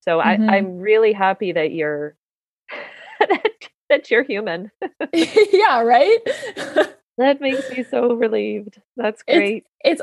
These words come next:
Speaker 2: honestly so true. Like, we're just conditioned to push and grind and just keep going without recognizing the need to stop and care for ourselves. And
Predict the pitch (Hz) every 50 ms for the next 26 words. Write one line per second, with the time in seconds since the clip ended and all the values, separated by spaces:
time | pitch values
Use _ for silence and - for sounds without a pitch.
0 | - - 262 247 311 392 392 - - 453 440 415 - - 214 208 247 269 - -
1 | 202 208 220 233 240 202 190 175 180 208 - 202 202 214 202 208 202 208 - -
2 | - 330 262 196 190 196 - - 269 262 240 269 226 214 - - 190 180 196 208
3 | - - - 220 226 208 180 180 185 180 185 202 214 233 214 208 190 202 202 196
4 | - - - 190 185 - - 180 175 175 180 180 196 214 233 214 190 190 - 196
5 | 202 185 185 180 - - _ _ _ _ _ _ 185 185 185 185 - 233 208 208
6 | 202 196 180 180 180 202 190 202 196 208 202 202 202 185 175 180 202 - 214 202
7 | 202 - - - 190 175 170 185 185 - 208 196 - - - 170 175 180 - -
8 | 220 220 220 233 226 - 247 240 247 254 277 294 285 247 208 190 190 196 202 208
9 | 208